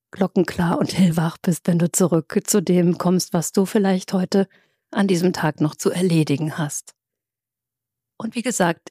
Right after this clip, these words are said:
ich halte dich auf dem Laufenden oder sollte ich besser sagen, auf dem Fließenden hin zu neuen Bewusstseinsräumen und Dingen, die gerade als Erfahrungsräume im Entstehen begriffen sind für dich und dein inneres Kind.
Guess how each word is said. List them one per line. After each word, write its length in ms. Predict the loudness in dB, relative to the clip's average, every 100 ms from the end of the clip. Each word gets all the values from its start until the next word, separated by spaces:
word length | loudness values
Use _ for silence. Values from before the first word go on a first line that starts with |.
| -4
ich 360 | -2 -4 -2
halte 280 | 0 0 0
dich 320 | -2 -2 -2
auf 180 | -4 -2
dem 180 | -2 0
Laufenden 480 | 2 0 0 0 2
oder 160 | 2
sollte 300 | 2 0 0
ich 100 | -2
besser 300 | -2 0 0
sagen, 400 | 2 2 4 2
auf 120 | 0
dem 180 | 0 -2
Fließenden 720 | 0 0 2 2 0 2 0 -2 _ _ _ _
hin 260 | 2 4 4
zu 180 | 2 4
neuen 360 | 4 4 4
Bewusstseinsräumen 2250 | 4 2 2 0 -2 2 4 4 2 -2 -4 _ _ _ _ _ -2 2 4 4 4 4
und 640 | 4 4 4 2 -8 -2
Dingen, 260 | 2 4 4
die 120 | 4
gerade 580 | 0 -4 0 2 2 0 _ _ _ _ -4
als 160 | -4
Erfahrungsräume 960 | -2 -4 -2 0 0 0 0 0 2 2
im 240 | 0 -2
Entstehen 580 | 0 -2 -2 0 2 4
begriffen 500 | 2 0 -4 0 0
sind 220 | 2 0
für 140 | 0 -4
dich 400 | -2 -4 -4 -12 _ _ _ _ _ 0
und 320 | 2 2 0
dein 200 | 0 0
inneres 600 | 0 2 4 2 -2 -4
Kind. 420 | -6 -10 -10 -20